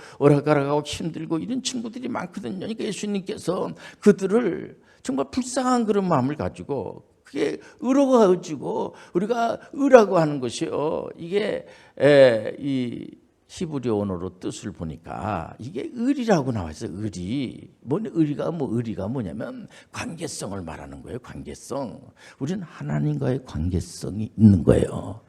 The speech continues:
우리는 하나님과 관계성이 있기 때문에 얼마든지, 얼마든지 하나님 앞에 나오는 것을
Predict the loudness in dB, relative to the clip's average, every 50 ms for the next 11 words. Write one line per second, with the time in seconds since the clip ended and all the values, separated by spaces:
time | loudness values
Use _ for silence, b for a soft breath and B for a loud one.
0 | B B B B B B B B 2 2 2 2 0 -2 -2 -2 0 2 2 2
1 | 4 2 -2 -2 -4 -4 -2 -4 -4 -2 -2 -4 -4 -4 -4 -4 -4 -4 -8 -8
2 | -8 -6 -6 -6 -6 -4 -2 0 2 4 4 4 2 0 -2 -2 -2 0 0 0
3 | 0 -2 -2 -2 -4 -4 -4 -6 -6 -6 -8 -6 -6 -6 -6 B B B B B
4 | -4 -4 -2 -2 -2 -4 -4 -4 -6 -6 -4 -4 -4 -4 -4 -10 -14 -14 -12 -12
5 | -12 -12 -14 -12 -12 -12 -12 -12 -16